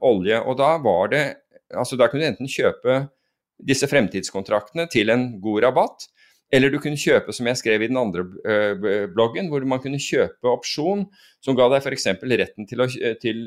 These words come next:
til å kjøpe olje på den gang femogseksti dollar fatet. Og så vidt jeg vet, altså jeg tror den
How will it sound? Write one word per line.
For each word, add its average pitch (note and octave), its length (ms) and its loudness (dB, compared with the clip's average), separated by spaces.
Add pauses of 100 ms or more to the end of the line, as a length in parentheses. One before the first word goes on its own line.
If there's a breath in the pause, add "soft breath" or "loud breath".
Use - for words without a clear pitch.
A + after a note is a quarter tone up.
til A2+ 160 -4
å B2 80 -2
kjøpe A#2+ 400 0
olje F#2+ 320 2
på A#2+ 140 2 (420 soft breath)
den G#2+ 140 2
gang A#2+ 100 2
femogseksti G#2 600 -2 (240)
dollar A#2 260 4
fatet. A#2+ 480 0 (320 soft breath)
Og B2 140 -10
så D#3+ 80 2
vidt B2 180 -2
jeg C#3+ 140 2
vet, E3+ 180 4
altså C#3 240 -6
jeg C3 320 -2
tror C3+ 160 -6
den B2 160 2